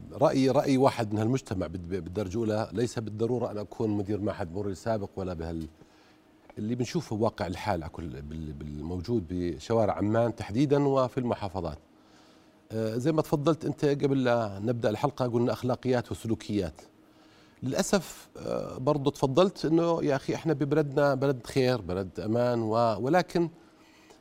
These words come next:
آه، ما بعرف ليش، آه، ما بنحترم حق الآخر في الطريق بالدرجة الأولى. يعني،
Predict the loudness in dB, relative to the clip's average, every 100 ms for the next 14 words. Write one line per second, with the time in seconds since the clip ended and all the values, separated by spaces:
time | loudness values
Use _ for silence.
0 | -8 -4 -2 -2 2 4 4 2 0 2
1 | 4 4 0 -8 -2 0 0 -2 -2 2
2 | 4 4 0 -4 -2 2 2 0 -6 _
3 | _ -14 -2 -2 -2 -6 -2 -4 -2 -6
4 | -6 -10 -4 -2 -2 -4 -6 -4 -4 -4
5 | -4 -4 -6 -16 _ _ _ _ -20 -18
6 | -4 -2 0 0